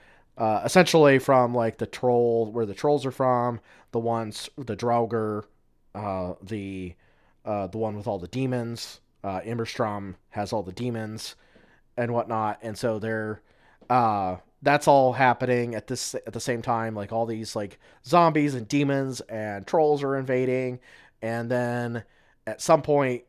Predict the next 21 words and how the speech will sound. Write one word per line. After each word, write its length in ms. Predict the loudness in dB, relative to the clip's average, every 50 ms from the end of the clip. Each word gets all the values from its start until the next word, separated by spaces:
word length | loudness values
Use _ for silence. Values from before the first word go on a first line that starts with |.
| _ _ -12
the, 480 | -6 -4 -2 -2 -2 -4 -4 -6 -8 -10
the 120 | -10 -14
Cosmos 480 | -6 0 2 2 2 2 0 -4 -4 -4
Serpent 420 | -4 -6 -6 -4 -4 -4 -6 -6 -8 _ _ _ _ _
comes 280 | -4 -2 -2 -2 0 0
out 140 | 0 -2 -2
of 160 | -4 -6 -8
nowhere. 540 | -6 -4 -2 -2 -2 -2 -4 -4 -6 -8 _ _ _ _ _ _ _ _ _ _ _ _ _ _ _ _ -6
Uh, 240 | -4 -4 -4 -6
Koma 480 | -6 -6 -4 -4 -4 -2 -4 -4 -6 -8 _ _ _ _ _ -10
comes 260 | -6 -6 -6 -4 -4
out 100 | -4 -4
of 80 | -4 -6
nowhere. 500 | -6 -8 -6 -6 -6 -4 -6 -6 -8 -10 _ _ _ _ _ _ _ _ _ -6
Uh, 240 | -4 -2 -2 -2 -4 -4
and 120 | -4 -6 -4
then 180 | -4 -6 -4 -2
right 180 | -2 -2 -2
behind 340 | -2 -2 -2 -2 -4 -4 -6
Koma 500 | -4 -2 0 0 0 0 -2 -2 -4 -6 -8 -8
is 520 | -6 -6 -4 -4 -6 -6 -8 -10 -12 -14